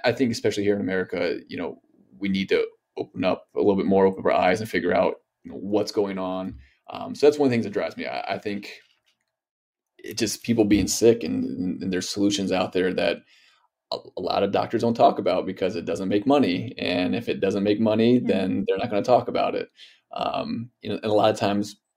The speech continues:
Speaker 1: things I talk about people, they're free, you know, stress reduction, breathing exercises, meditation,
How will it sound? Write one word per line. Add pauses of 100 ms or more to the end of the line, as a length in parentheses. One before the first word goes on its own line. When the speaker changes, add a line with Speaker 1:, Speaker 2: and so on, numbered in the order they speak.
(240)
Speaker 1:
things
I
talk
about
people,
they're
free,
you
know,
stress
reduction, (840)
breathing
exercises,
meditation,